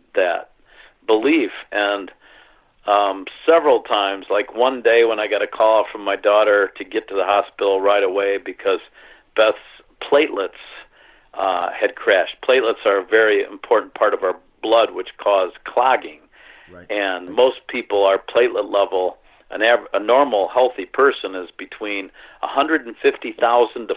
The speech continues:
Speaker 1: four hundred thousand, um, platelets per milliliter.
Speaker 2: Right.
Speaker 1: Well, Beth's had, had,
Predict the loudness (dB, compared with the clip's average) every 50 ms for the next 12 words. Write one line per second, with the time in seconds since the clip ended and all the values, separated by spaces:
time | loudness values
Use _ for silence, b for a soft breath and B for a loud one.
0 | -4 0 2 2 2 4 2 0 0 0 -2 0 0 0 2 2 0 0 -2 -4
1 | -8 -8 -8 -14 b b b b b b b b 0 2 2 2 2 0 -2 -2
2 | -4 -8 -10 -16 -20 -20 -20 -20 -20 _ -14 -8 -2 -2 -2 0 0 -2 -4 -4
3 | -10 -8 0 2 2 2 2 2 2 0 2 2 0 -2 -2 -4 -6 -8 -12 -16
4 | -18 -20 _ b b b b -20 -20 -20 -18 -6 0 2 2 2 2 0 -4 -4
5 | 0 2 2 0 0 -6 -18 -10 -6 -6 -6 -6 _ _ -12 -6 -6 -6 -6